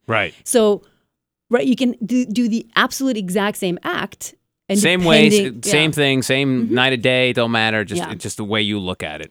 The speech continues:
Speaker 1: It
Speaker 2: Exactly. And so this, I see the exact same for blowjobs. So basically,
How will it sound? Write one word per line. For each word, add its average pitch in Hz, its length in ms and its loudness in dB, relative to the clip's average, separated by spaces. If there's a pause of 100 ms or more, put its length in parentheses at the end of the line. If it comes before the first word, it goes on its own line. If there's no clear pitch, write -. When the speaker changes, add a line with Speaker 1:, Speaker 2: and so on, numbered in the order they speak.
Speaker 1:
It - 80 -10
Speaker 2:
Exactly. - 440 -8
And 185 140 -2
so 208 120 -2
this, 180 240 -6 (100)
I 170 200 0
see 180 260 -4
the 165 140 -2
exact 160 300 -4
same 160 200 -4
for 160 100 -8
blowjobs. - 600 -10
So 247 180 4
basically, 226 480 0